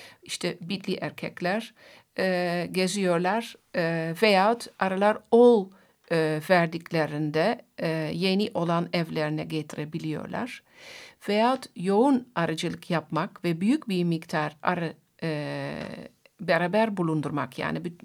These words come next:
bir sürü, bir sürü kovanlar yan yana, e, tutmak, bu hastalığı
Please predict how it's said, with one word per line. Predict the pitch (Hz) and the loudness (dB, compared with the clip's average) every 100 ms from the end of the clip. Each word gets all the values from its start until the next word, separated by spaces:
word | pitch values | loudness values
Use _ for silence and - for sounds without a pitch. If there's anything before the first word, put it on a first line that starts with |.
| 160 - | -14 -12
bir | 160 214 | -6 -6
sürü, | - 180 180 | -4 -4 -4
bir | 175 | -6
sürü | 190 185 196 | -6 -6 -4
kovanlar | 185 170 175 170 175 | -2 0 -2 -2 -2
yan | 170 160 | -2 -2
yana, | 156 160 175 180 - - - - | -2 0 -2 -2 -10 -20 -20 -6
e, | 170 160 151 151 143 143 - | -4 -2 -2 -6 -6 -8 -6
tutmak, | 185 175 160 220 - - - _ - | -8 -4 -4 -4 -8 -20 -20 _ 0
bu | 240 | 2
hastalığı | 233 208 - 175 156 160 240 | 2 0 -2 -4 -2 -2 -2